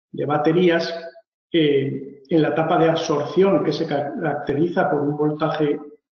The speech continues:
constante y una intensidad decreciente, en esa última etapa el grupo electrógeno está metiendo muy pocos amperios.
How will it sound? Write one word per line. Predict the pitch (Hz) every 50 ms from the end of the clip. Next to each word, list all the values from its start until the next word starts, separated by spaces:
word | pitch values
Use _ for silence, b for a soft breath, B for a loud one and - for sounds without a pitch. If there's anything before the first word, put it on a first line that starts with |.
| _ _
constante | _ - 143 143 143 - - - - 180 196 185 180 - 135 - - - - _ _ _ _ _ _ _ _ _ _ _ _ _ _ -
y | 143 151
una | 160 160 160 156
intensidad | 160 160 160 156 156 151 151 - - 147 151 151 156
decreciente, | 175 175 175 185 175 170 - - 180 170 170 170 - - 160 151 - - - - - - - - _
en | 139 139
esa | 143 151 156 170
última | 165 165 165 165 165 165 160 151 156 156
etapa | 151 156 175 170 170 165 147 - - - - - - - - -
el | 165 151
grupo | 147 165 170 160 165 165
electrógeno | 165 165 165 - 185 190 190 170 151 143
está | - - 156
metiendo | 156 156 151 - 170 165 156 147
muy | 143 156 170 170
pocos | - 185 175 - 180 - 170
amperios. | 160 160 156 160 185 170 156 139 147 -